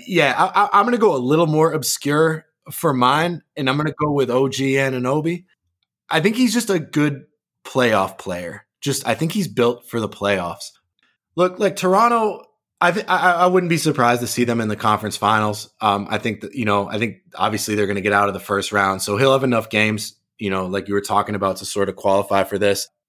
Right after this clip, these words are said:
I mean, the defense is, is excellent. I had him on my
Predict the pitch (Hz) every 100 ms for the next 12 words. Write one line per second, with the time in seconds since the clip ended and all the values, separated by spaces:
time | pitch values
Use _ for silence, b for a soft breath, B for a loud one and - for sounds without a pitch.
0 | - 147 147 139 127 131 127 175 160 147
1 | 139 - - - 139 123 107 - - _
2 | - 123 104 117 - 127 127 139 143 123
3 | 127 127 120 110 104 117 117